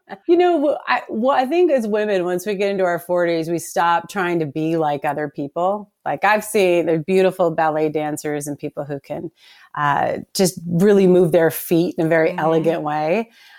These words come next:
Speaker 1: I realized God gave me hips and that I
Speaker 2: <laughs>
Speaker 1: knew how to shake those. So
Speaker 2: Yeah.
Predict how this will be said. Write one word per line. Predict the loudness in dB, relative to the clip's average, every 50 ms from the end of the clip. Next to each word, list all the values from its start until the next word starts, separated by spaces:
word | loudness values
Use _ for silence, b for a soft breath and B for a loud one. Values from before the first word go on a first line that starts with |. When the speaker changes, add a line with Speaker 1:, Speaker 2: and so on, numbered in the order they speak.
| b b b b
Speaker 1:
I | -6 -2 0 0
realized | 2 2 2 4 4 6 6 4 4 2
God | 2 2 2 2 2
gave | 2 2 2 2
me | 2 0 0
hips | 0 0 -2 -2 -2 -6 -8 -6
and | -4 -2 0
that | 2 2 2
I | 2 0
Speaker 2:
<laughs> | 0 0
Speaker 1:
knew | 0 0 0 0 0
how | 0 0 0
to | 0 -2
shake | -2 -2 0 2 2 0 0
those. | -2 0 0 2 2 2 0 -2 -4 -8 -8
So | -4 -2 0 2
Speaker 2:
Yeah. | 2 4 4 2 2 0 -2